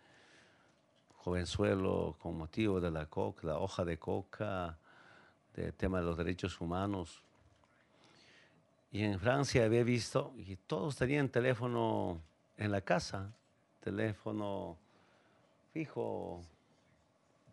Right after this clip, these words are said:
Yo no podía entender cómo esto va a ser campesino con teléfono, con ducha, con luz. Y en Bolivia no había ni ducha, ni luz,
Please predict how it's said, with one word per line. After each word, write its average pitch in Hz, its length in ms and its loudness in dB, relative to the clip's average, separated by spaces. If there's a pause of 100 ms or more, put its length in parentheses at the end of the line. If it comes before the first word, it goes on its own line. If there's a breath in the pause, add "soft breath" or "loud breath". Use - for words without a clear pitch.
(140)
Yo 104 120 -6
no 147 100 0
podía 135 540 8
entender 120 460 2
cómo 160 240 2
esto 139 180 4
va 127 60 4
a 123 40 4
ser 127 160 2
campesino 120 540 4
con 98 240 2
teléfono, 110 640 2
con 92 260 0
ducha, 131 560 4
con 98 260 2
luz. 139 360 2 (960 loud breath)
Y 117 100 -4
en 117 120 2
Bolivia 127 380 4
no 117 100 2
había 123 260 2
ni 101 140 2
ducha, 131 680 4
ni 104 200 4
luz, 135 480 0